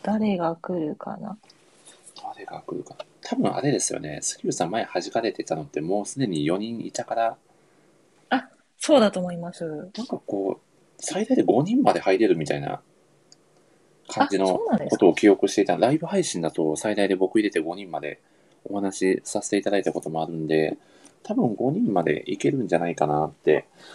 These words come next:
Speaker 2: 思ってたんですけど、どうなんでしょうね。
Speaker 1: 今、一対一の状態。
Speaker 2: 今、一対一ですよね。ちなみに、杉浦さん、今、あれですか「望郷太郎」は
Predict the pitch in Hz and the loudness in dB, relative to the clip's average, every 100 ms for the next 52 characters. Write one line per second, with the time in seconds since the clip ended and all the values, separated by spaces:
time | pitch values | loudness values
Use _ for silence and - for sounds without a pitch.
0 | - - - 92 95 98 - _ _ 80 | -10 -10 -4 -2 0 -2 -8 _ _ 4
1 | 82 80 76 - 71 73 76 - - - | 4 2 0 0 0 0 -4 -12 -20 -4
2 | - 95 80 - - - 82 82 _ _ | 0 0 0 -6 -8 -8 -8 -10 _ _
3 | _ _ _ _ _ - 226 - 214 - | _ _ _ _ _ 4 6 8 6 8
4 | - 220 - 202 214 208 262 285 240 214 | 8 8 4 -8 -6 -4 -6 2 4 6
5 | - - - 539 - 113 - 85 - - | 4 2 4 4 6 4 2 -10 -12 -18
6 | - - - - 190 392 185 - 605 - | -20 -12 -4 -4 -2 2 2 4 2 2
7 | 208 196 110 95 123 123 120 - 123 139 | 2 2 2 0 2 2 0 -2 -2 0
8 | 101 - 95 143 - - - 160 113 76 | 0 -4 -4 -4 -4 -8 0 4 6 6
9 | 73 | 2